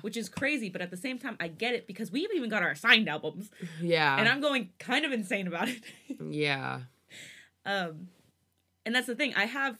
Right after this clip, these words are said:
Speaker 1: I have the two other versions that I didn't get signed coming from that K-pop shop, and I s-,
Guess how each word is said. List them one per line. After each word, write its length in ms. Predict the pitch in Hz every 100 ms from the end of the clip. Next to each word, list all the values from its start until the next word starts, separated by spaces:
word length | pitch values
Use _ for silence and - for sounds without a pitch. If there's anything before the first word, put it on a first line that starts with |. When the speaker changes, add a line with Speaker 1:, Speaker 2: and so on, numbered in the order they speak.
| -
Speaker 1:
I 60 | 220
have 260 | 269 233
the 80 | 202
two 260 | 185 302 302
other 200 | 294 262
versions 540 | 277 285 220 202 190 - _
that 80 | 202
I 40 | 196
didn't 200 | 226 233
get 220 | 226 -
signed 500 | - 262 220 190 185 _ _ _
coming 240 | 240 254
from 160 | 233 233
that 160 | 208
K-pop 360 | 247 269 247 165
shop, 340 | - 160 160 _ - - -
and 120 | 190
I 60 |
s-, 140 | 185